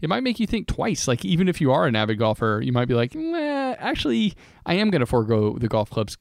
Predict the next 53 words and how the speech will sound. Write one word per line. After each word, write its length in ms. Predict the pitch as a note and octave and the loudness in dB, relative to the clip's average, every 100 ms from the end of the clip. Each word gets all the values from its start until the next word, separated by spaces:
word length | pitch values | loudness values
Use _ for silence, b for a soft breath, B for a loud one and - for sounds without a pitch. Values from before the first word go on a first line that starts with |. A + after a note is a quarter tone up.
| - | -6
because 220 | D3 E3+ | -2 2
I 80 | E3+ | 2
do 160 | D#3 | 2
realize 460 | F#3+ D#3+ G#3 B2+ B2+ | 2 2 2 0 0
it's 80 | C3+ | -4
gonna, 340 | D#3 C#3+ C3 B2+ B2+ - | -2 2 0 0 -6 -6
it's 140 | B2+ | -4
gonna 160 | D3 B2 | -2 -2
force 340 | - C3+ - | -2 -2 0
me, 220 | A#2+ A#2+ B B B - | -2 -2 B B B 0
or 120 | A#2+ | 0
it's 100 | - | 0
at 80 | B2 | 0
least 220 | C3+ - | 0 0
gonna 160 | C#3 A#2+ - | -2 -2 -2
encourage 480 | D3+ A#2 - G3 B2+ | -4 -2 -2 -4 -2
me 260 | G2+ G2+ A2 B B | -2 -2 -6 B B
to 100 | - | -6
spend 280 | - C3 A2+ | 0 0 2
money, 400 | A2 A2+ G#2+ G#2 | 2 2 0 0
more 240 | A2+ D#3 | 2 2
money 320 | D#3 G2 G2+ A2+ B B | 2 0 -2 -4 B B
in 180 | A#2+ A#2+ | -2 0
other 480 | B2+ A#2+ A#2+ A#2+ A2+ - | 0 2 4 4 2 0
areas 480 | A2 A#2+ D3 D#3 - | 2 2 2 0 -2
of 300 | A#2+ B2 B2+ | 0 0 0
that 160 | B2 | 0
hobby, 340 | A2 C3+ E3 E3+ B B | 0 0 -2 -4 B B
and 120 | A2+ | -2
I'm 100 | B2+ | 0
not, 120 | D#3+ - | 0 0
I'm 80 | D3 | -2
just 100 | E3 | 0
not 100 | - | 0
ready 160 | C#3+ C3+ | 0 0
to 100 | G#2 | -2
do 220 | A#2 D3 | 0 0
that. 260 | - - - B B | -2 -4 -8 B B
So 300 | - A#2 A2+ | -2 2 2
I'm 100 | A#2+ | 2
gonna 140 | D3 C#3 - | -2 -4 -8
continue 320 | - A#2+ B2+ | -4 -2 -2
to 80 | B2 | -2
put 140 | - C3+ | -4 -6
that 160 | A#2+ | -4
purchase 340 | - C3 A#2+ - | -4 -4 -4 -4
off." 220 | - - B B - | -4 -8 B B -4
But 140 | C#3+ - | -4 0
thinking 340 | D#3+ E3 D#3+ | 0 2 2
about 240 | C3 B2+ | 2 0
those 180 | B2+ B2 | 2 -2
secondary 600 | - C3+ C3 B2 A#2+ A2+ | 0 -2 0 2 2 0
costs 480 | - A#2 A#2+ - - | -2 -2 -2 -4 -8